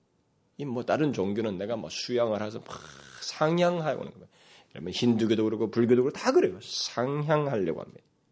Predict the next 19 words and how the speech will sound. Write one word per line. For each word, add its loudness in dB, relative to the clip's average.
자기가 0
쌓아서 -6
올라갈 0
수 -8
있다라고 2
하는 4
그런 -10
종교적 -4
이념들을 -4
가지고 -14
있어요. -16
기독교는 0
인간이 2
하나님께로 -2
올라가는 -4
게 -8
아닙니다. -12
뭐예요? -6
하나님께서 -10